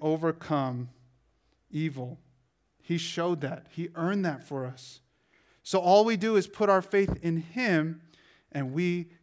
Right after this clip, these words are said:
can be forgiven and saved and have eternal life. And that's number four. Each of us must individually receive Jesus Christ as Savior and Lord.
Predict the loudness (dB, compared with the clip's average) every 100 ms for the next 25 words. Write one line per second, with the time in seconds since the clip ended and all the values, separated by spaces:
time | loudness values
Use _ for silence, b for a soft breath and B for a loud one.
0 | -12 -8 -6 -8 -4 -4 -2 -4 -6 -14
1 | _ -10 -10 -4 -2 0 -4 -8 -10 -8
2 | -10 -8 -8 -6 -8 -10 -12 -20 _ _
3 | _ _ _ -2 0 2 2 0 -2 -2
4 | -2 -4 -14 _ _ _ _ _ _ _
5 | _ _ -2 -2 -2 -2 -2 -6 -12 -6
6 | -4 -4 -6 -2 0 0 0 0 0 0
7 | 0 0 -4 -4 -4 -4 -4 -4 -4 -8
8 | -4 -2 -2 -6 -14 -10 -10 -6 -4 -4
9 | -2 -2 -2 -4 -4 -6